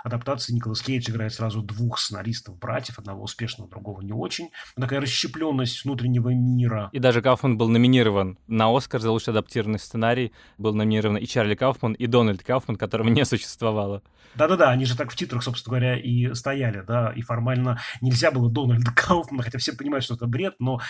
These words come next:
Speaker 1: регламент таков, что нельзя его не пригласить на церемонию и не включить в номинацию, конечно. Вот, э, потерянность человека в этом мире, и отсюда такая рекурсивная структура, вот особенно в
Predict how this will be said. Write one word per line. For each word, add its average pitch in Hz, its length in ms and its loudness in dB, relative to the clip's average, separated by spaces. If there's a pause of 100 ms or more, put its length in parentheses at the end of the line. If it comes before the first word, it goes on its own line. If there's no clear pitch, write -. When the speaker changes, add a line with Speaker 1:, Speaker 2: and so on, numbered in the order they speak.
(100)
Speaker 1:
регламент 123 480 -2
таков, 120 260 -8
что - 140 -4
нельзя 127 300 2
его 117 220 0
не 117 140 4
пригласить 113 720 -6
на 110 160 -4
церемонию 120 600 -2
и 117 160 -2
не 127 100 2
включить 131 460 -4
в 104 80 -4
номинацию, 135 580 -2
конечно. 127 460 -4 (260)
Вот, 151 360 -2
э, 120 240 2
потерянность 139 580 0
человека 127 240 -4
в 123 40 0
этом 123 200 0
мире, 123 480 2
и 127 80 -4
отсюда 123 280 -2
такая 135 240 -6
рекурсивная 147 640 -4
структура, 127 720 -4
вот 120 120 0
особенно 120 480 0
в 107 360 -4